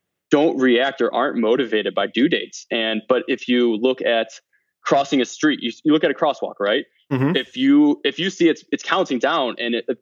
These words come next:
Speaker 1: the, the lower, you know, it's counting down right in front of you, and then you're like, "Oh, I can get across. Let me just run faster." It's kind of the same thing. Like,
Speaker 2: Yeah.
Speaker 1: you, you,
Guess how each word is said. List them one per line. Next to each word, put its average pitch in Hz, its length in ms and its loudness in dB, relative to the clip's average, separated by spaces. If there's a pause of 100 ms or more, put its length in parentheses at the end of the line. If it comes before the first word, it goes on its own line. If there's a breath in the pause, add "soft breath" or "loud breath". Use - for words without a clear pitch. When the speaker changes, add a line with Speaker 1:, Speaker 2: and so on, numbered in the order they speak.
(200)
Speaker 1:
the, 123 360 2 (400 soft breath)
the 131 80 0
lower, 160 400 4
you 139 80 0
know, 131 80 4
it's - 80 -4
counting 156 240 -2
down 135 160 0
right 127 140 0
in 123 80 -4
front 151 180 -2
of 123 40 -6
you, 113 160 2
and 120 120 0
then 127 80 0
you're 120 80 4
like, - 100 -8
"Oh, 143 160 2
I 147 100 -2
can 151 140 0
get 131 140 2
across. 131 320 -2
Let 131 60 2
me 131 60 2
just 120 160 -4
run 117 200 0
faster." - 580 -4 (380 soft breath)
It's - 100 0
kind 285 220 0
of 320 40 2
the 254 80 4
same 202 380 0
thing. 254 220 4
Like, 117 100 2
Speaker 2:
Yeah. 110 200 4
Speaker 1:
you, - 100 0
you, 143 120 0